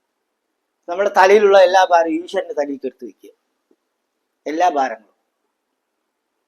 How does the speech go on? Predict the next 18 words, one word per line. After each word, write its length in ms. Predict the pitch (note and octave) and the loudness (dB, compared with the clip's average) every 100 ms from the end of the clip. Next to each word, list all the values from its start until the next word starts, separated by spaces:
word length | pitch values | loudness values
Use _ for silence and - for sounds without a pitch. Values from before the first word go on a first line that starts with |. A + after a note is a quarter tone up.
| _ _ _ _ _ _ _ _ _ _ _ - | _ _ _ _ _ _ _ _ _ _ _ -12
അപ്പൊ 160 | E3 A3 | -2 0
നമ്മൾ 240 | G#3 G3+ | 0 -2
ഫ്രീ 300 | - F#3 F#3 | -4 -2 0
ആയി, 140 | D3 A2 _ _ _ _ _ _ _ F3 | 0 -2 _ _ _ _ _ _ _ -14
നമുക്ക് 240 | F#3+ G3 | -10 -4
ടെൻഷൻ 340 | G3 G3 G#3 | -4 -2 -4
ഇല്ല. 300 | F3+ B2 A2+ _ _ _ _ _ | -4 -10 -14 _ _ _ _ _
എല്ലാം 320 | E3 E3+ A3 A3+ | 4 6 8 6
ഈശ്വരൻ 400 | G#3+ A3 A3+ A#3 | 4 0 0 0
നിശ്ചയിച്ച 340 | G3 A3 A3 | 2 2 2
പോലെ 240 | G#3+ G#3 | -2 -2
കാര്യങ്ങൾ 320 | G3 F#3+ G3 F#3+ | -2 -2 -4 -8
നടക്കും. 260 | F3 E3 | -10 -10
പിന്നെ 200 | F3+ F#3 | -14 -14
ഞാനെന്തിനാ 500 | F3+ E3 F3+ F#3+ F#3+ | -8 -6 -6 -8 -8
കിടന്ന് 200 | F3 E3 | -10 -8
വട്ടം 200 | D3 C#3+ | -12 -12
കറങ്ങുന്നത്? 440 | C#3 C3 B2+ - | -16 -18 -20 -20